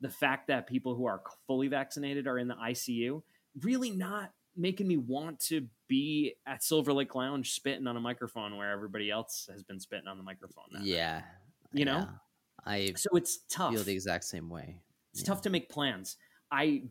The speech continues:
Speaker 1: we, I meet up with, uh, the new drummer is named, uh,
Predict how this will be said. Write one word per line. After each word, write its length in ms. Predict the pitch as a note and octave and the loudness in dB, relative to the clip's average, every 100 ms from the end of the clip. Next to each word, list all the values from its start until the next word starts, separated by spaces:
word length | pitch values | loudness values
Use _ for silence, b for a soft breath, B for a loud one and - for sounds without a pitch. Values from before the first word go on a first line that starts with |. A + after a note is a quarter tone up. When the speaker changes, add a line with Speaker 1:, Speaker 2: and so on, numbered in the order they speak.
| - - | -12 -4
Speaker 1:
we, 280 | C3+ D3 G#2+ - - - | 0 0 -2 -8 -18 -8
I 340 | B2 A#2 A2 G2 F#2+ _ _ | -2 -2 -2 -8 -16 _ _
meet 260 | C3 D3 E3 | 2 6 6
up 220 | D#3+ D#3 | 6 4
with, 500 | C#3 C3 B2+ A2 - - | 2 2 2 -2 -10 -4
uh, 320 | A#2+ G#2+ G#2 G2+ G2 | -2 -2 -2 -6 -2
the 80 | |
new 160 | B2 B2+ | 4 4
drummer 300 | A#2+ A#2 A#2+ | 4 0 0
is 120 | A#2 G#2+ | -2 -4
named, 300 | G2+ F#2+ - | -6 -8 -10
uh, 320 | - G2 F#2 | -8 -8 -8